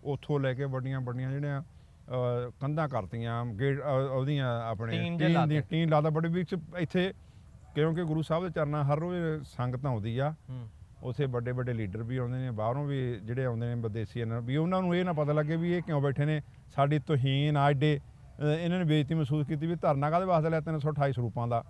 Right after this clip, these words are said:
Speaker 1: ਲੱਗਿਆ ਹੋਇਆ ਵੀ ਗੋ-, ਇਹ ਵੀ ਇਹਨਾਂ ਨੇ
Speaker 2: ਇਹ
Speaker 1: ਗਾਇਬ ਕਰਤੇ।
Speaker 2: ਐਸ ਜੀ ਪੀ ਸੀ ਨੇ ਲਵਾਤੀ ਸੀ?
Speaker 1: ਲੈ, ਲਵਾਏ ਐਸ ਜੀ ਪੀ ਸੀ ਨੇ, ਇੰਨਾ ਕੁ ਉੱਥੇ ਰਾਹ ਰੱਖਿਆ ਸੀ ਵੀ ਜਿਹਦੇ ਵਿੱਚ ਦੀ ਕੋਈ ਬੰਦਾ ਲੰਘਦਾ ਸੀਗਾ।
Speaker 2: ਹੂੰ।
Speaker 1: ਵੀ ਆਉਣ ਵਾਲੇ ਨੂੰ ਵੀ ਪਤਾ ਨਾ ਲੱਗੇ ਵੀ ਇੱਥੇ ਧਰਨਾ ਲੱਗਿਆ ਹੋਇਆ ਤਿੰਨ ਸੌ ਅਠਾਈ ਸਰੂਪਾਂ ਦਾ।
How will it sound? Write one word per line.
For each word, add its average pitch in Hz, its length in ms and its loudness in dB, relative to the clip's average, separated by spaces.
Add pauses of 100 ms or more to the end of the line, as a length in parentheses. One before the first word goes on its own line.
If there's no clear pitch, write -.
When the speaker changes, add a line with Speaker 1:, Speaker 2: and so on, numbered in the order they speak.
(260)
Speaker 1:
ਲੱਗਿਆ 123 260 0
ਹੋਇਆ 131 100 2
ਵੀ 135 100 -2
ਗੋ-, 135 360 0
ਇਹ 156 180 2
ਵੀ 214 60 0
ਇਹਨਾਂ 190 200 0
ਨੇ - 80 2
Speaker 2:
ਇਹ 196 60 2
Speaker 1:
ਗਾਇਬ 185 140 8
ਕਰਤੇ। 170 120 4
Speaker 2:
ਐਸ 180 60 4
ਜੀ - 60 0
ਪੀ 214 160 -2
ਸੀ 233 140 -8
ਨੇ 240 100 -2
ਲਵਾਤੀ 214 400 -2
ਸੀ? 202 120 -10
Speaker 1:
ਲੈ, 151 260 4
ਲਵਾਏ 151 360 4
ਐਸ 170 180 0
ਜੀ 185 140 -4
ਪੀ 165 140 -2
ਸੀ 151 120 0
ਨੇ, 160 200 0
ਇੰਨਾ 151 260 2
ਕੁ 147 100 -2
ਉੱਥੇ 156 200 2
ਰਾਹ 135 180 6
ਰੱਖਿਆ 147 300 2
ਸੀ 143 100 2
ਵੀ 175 120 -2
ਜਿਹਦੇ 175 200 -2
ਵਿੱਚ 170 120 -2
ਦੀ 170 120 -2
ਕੋਈ 160 180 -2
ਬੰਦਾ 139 240 0
ਲੰਘਦਾ 117 300 -2
ਸੀਗਾ। 120 320 -4 (140)
Speaker 2:
ਹੂੰ। 127 200 -6 (140)
Speaker 1:
ਵੀ 147 100 0
ਆਉਣ 147 260 2
ਵਾਲੇ 151 160 4
ਨੂੰ 170 100 -2
ਵੀ 175 60 -2
ਪਤਾ 160 100 -4
ਨਾ 151 100 0
ਲੱਗੇ 151 260 0
ਵੀ 190 120 -2
ਇੱਥੇ 175 140 -2
ਧਰਨਾ 156 300 4
ਲੱਗਿਆ 139 260 2
ਹੋਇਆ 143 140 6
ਤਿੰਨ 147 180 0
ਸੌ 143 140 2
ਅਠਾਈ 139 200 2
ਸਰੂਪਾਂ 143 260 0
ਦਾ। 165 180 2